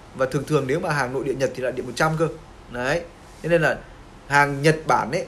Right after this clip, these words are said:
đúng made in Japan ấy, thì bác, bác chỉ mua có ba hãng thôi, Sharp, Pana và Daikin. À quên,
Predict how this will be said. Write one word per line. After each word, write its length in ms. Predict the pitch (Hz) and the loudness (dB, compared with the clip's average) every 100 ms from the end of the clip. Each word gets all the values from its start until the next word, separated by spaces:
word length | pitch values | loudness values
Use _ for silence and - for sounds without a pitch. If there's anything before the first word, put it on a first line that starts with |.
| - | -6
đúng 160 | 151 240 | -6 -2
made 120 | 247 220 | -2 -2
in 100 | 180 | 0
Japan 400 | 175 170 175 170 | 0 4 4 4
ấy, 120 | 196 - - - | -4 -12 -16 -10
thì 120 | 120 | -4
bác, 260 | 156 165 | -2 0
bác 140 | - 175 | -2 -2
chỉ 80 | 135 | -2
mua 260 | 147 160 | 2 2
có 120 | 147 | 4
ba 140 | 160 170 | 6 6
hãng 240 | 175 202 | 6 2
thôi, 260 | 208 180 113 107 | 4 4 4 0
Sharp, 280 | 185 208 208 | 0 0 0
Pana 300 | 160 165 156 | 0 4 4
và 80 | 131 | 4
Daikin. 380 | 151 170 170 - | 2 0 -2 -2
À 80 | |
quên, 220 | 165 165 | 0 0